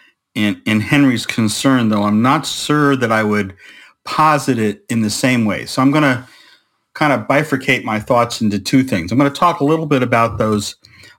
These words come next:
um, examinations that we have to take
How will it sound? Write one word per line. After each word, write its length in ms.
um, 600
examinations 960
that 160
we 100
have 300
to 100
take 500